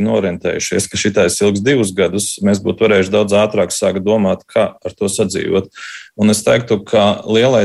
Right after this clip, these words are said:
daļai gan N V O, gan radošo personu tā lielākā grūtība bija tā neskaidrība. Vēl mazliet pagaidiet, vēl divus mēnešus ciet, tad vērsim vaļā. Un tad tas turpinās sešus mēnešus un gadu. Un tagad ir skaidrs, ka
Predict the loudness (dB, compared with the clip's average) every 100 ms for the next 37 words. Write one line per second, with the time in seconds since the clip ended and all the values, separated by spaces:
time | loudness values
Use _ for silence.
0 | 2 0 2 0 0 0 0 0 0 0
1 | 2 0 -4 _ -6 -2 0 0 -2 _
2 | 0 0 2 0 0 -2 0 -2 0 2
3 | 2 0 -6 -8 0 2 4 2 2 0
4 | 0 -2 0 -2 -2 -2 0 2 2 0
5 | -2 -2 -4 -6 -4 -4 -6 _ _ _
6 | 2 4 4 4 2 2 0 2 2 2
7 | -2 -4 -18 -12 0 0 2 0 0 0
8 | 0 0 -2 -2 0 0 -2 0 2 0
9 | -2 0 2 2 0 0 0 0 0 -4
10 | -2 -4 0 2 4 2 -2 -8 -4 0
11 | 0 0 2 4 2 0 -2 0 4 4
12 | 2 -2 -6 -20 -20 -6 -2 0 2 2
13 | 0 -2 0 2 2 0 -4 -2 -2